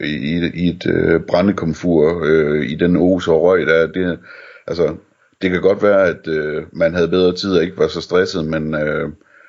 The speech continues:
måske er det alligevel, øh, at foretrække at, at sidde og, og skrive, øh, reklametekster ved en computer på et lækkert kontor, øh,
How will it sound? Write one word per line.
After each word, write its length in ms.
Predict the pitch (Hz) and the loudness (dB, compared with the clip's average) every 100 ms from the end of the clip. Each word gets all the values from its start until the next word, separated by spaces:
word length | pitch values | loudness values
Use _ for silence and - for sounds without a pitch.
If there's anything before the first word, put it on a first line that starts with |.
| _ - | _ -8
måske 280 | 82 85 101 | -6 0 2
er 60 | 87 | 2
det 80 | |
alligevel, 420 | 85 90 92 90 82 | 2 2 2 4 4
øh, 260 | 76 73 | 4 2
at 80 | 78 | 2
foretrække 540 | 95 95 - 76 78 | 2 0 2 0 2
at, 300 | 73 76 76 80 - - | 0 0 -2 -8 -12 -8
at 60 | 80 | -2
sidde 260 | 90 87 | 2 4
og, 360 | 82 80 78 78 - _ _ _ _ - | 4 2 0 -4 -12 _ _ _ _ -8
og 160 | - 85 | -4 -4
skrive, 480 | - 85 82 80 | 0 2 4 4
øh, 200 | 78 76 | 4 2
reklametekster 680 | 78 85 87 90 87 78 - 78 50 | 0 2 2 0 0 -2 -2 -8 -4
ved 100 | 78 | -2
en 120 | 80 | -2
computer 400 | 80 78 90 95 90 | -2 0 2 2 2
på 120 | 73 | 2
et 60 | 80 | 2
lækkert 260 | 85 87 | 2 0
kontor, 560 | - 78 95 90 - - 76 | -2 0 2 2 -2 -6 0
øh, 560 | 80 78 76 76 73 | 2 4 2 0 -2